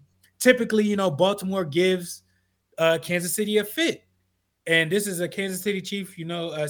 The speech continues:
Kansas City team without the weapons, uh, that they had on the outside. So, of course, you know, I was expecting something different, but, you know, any given Sunday, the better team shows up and plays and win.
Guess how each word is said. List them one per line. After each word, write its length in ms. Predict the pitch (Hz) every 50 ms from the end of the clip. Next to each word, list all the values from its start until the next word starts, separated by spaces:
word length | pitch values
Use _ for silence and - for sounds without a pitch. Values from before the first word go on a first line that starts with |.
| 147 - -
Kansas 260 | - 190 185 185 180
City 160 | 196 185 175 170
team 260 | - 190 190 185 170
without 520 | 156 156 156 - 156 180 180 185 180 - _ _ _ _ _ _ _
the 140 | 139 143 156
weapons, 640 | 139 139 175 190 185 185 185 185 185 180 175 170 - -
uh, 200 | 156 160 160 156
that 200 | 147 143 156 156
they 120 | 180 175 160
had 240 | 156 170 175 170
on 140 | 170 165 160
the 60 | 160
outside. 580 | 147 156 175 175 170 - - 226 240 202 156 147
So, 180 | - 180 175 170
of 160 | 165 170 -
course, 480 | - 277 320 311 262 226 - - - - - _ _ _ _ -
you 80 | 170
know, 100 | 180 185
I 60 | 180 175
was 120 | 170 170
expecting 440 | 160 - - 190 180 170 175 170 160
something 340 | - 180 180 160 156 156 143
different, 440 | 165 202 202 202 180 170 160 139
but, 240 | 143 156 156 160 147
you 80 | 151 156
know, 240 | 156 151 147 151 151
any 240 | - 156 160 165
given 240 | 147 165 170 156 165
Sunday, 420 | 147 - 214 208 185 175 170 165 156
the 80 | 147
better 220 | 131 151 156 160 156
team 240 | - 180 175 165
shows 260 | 143 - 165 160 151 151
up 140 | 156 -
and 100 | 156 147
plays 280 | - 170 165 165 147 143
and 100 | 147 151
win. 260 | 156 147 135 123 127